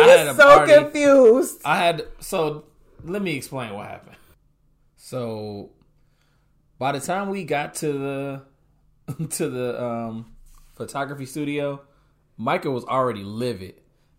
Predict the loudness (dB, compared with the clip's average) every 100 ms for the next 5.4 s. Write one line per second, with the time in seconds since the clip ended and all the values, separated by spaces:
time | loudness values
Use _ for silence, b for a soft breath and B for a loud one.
0 | _ -20 -16 -12 -10 -10 -10 -10 -8 -8
1 | -10 -12 -12 -14 -12 -12 -10 -10 -10 -8
2 | -8 -8 -12 -12 -10 -8 -8 -8 -10 -8
3 | -8 -8 -10 -6 -6 -6 -8 -10 -12 _
4 | _ _ _ -12 -4 -2 -2 -4 -6 -4
5 | -2 -4 -6 -6